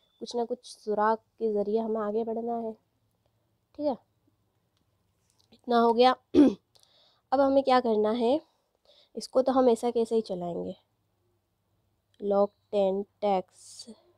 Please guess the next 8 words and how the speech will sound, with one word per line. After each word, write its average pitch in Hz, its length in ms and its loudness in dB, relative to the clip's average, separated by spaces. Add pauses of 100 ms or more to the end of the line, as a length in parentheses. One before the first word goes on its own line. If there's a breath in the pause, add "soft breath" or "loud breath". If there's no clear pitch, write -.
(200)
ten 208 420 -6 (420)
to 214 160 -10
the 214 80 -10
power 196 340 -8 (120)
x 202 140 -8 (880)
plus 190 480 -10 (240)
x 208 440 -8 (140)
minus 202 380 -6